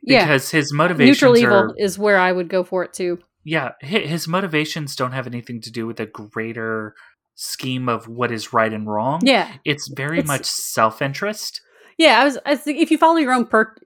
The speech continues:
Speaker 1: personal code, that's sort of a lawful too. Like, if you don't break your own code,
Speaker 2: Yeah.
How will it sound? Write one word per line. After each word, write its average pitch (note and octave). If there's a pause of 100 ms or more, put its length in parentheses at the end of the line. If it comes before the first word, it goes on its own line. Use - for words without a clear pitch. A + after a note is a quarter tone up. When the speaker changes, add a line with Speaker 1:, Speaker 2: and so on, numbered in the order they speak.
Speaker 1:
personal A#3+
code, F#3+
that's F3+
sort G3
of E3
a F3
lawful D#3+
too. D#3+
Like, E3+
if D#3+
you G3
don't F#3+
break F#3
your F3+
own F3+
code, G3
Speaker 2:
Yeah. A#2